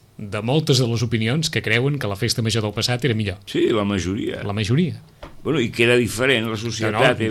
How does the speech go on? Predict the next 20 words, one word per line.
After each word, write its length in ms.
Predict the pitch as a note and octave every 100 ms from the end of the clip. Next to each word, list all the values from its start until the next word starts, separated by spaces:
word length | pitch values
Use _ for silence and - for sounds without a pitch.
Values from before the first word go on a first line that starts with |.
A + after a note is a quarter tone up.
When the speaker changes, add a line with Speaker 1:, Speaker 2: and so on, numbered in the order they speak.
| G#2+
Speaker 1:
bé, 160 | G#2+ G#2
està 160 | A2
Speaker 2:
diferent. 100 | C3
Speaker 1:
clar. 580 | G#2+ G#2+ D#3+ - - -
Speaker 2:
Vull 160 | G#2+ A#2
dir, 60 | -
és 120 | A2
que, 100 | -
a 80 | F#2
veure, 180 | D#3 C3+ C#2
o 60 | D2+
sigui, 300 | F2+ F#2+ E2
les 220 | G#2+ F#2+
coses 340 | G#2 B2 D#3+
no 160 | D#3 D3+
poden 340 | G#2 C3 D#3+ G#2+
ser 180 | G2 F#2
com 140 | F#2
fa 220 | D2+ F#2+ D#2 A#1+ - - - -
cent 400 | - - A2+ G2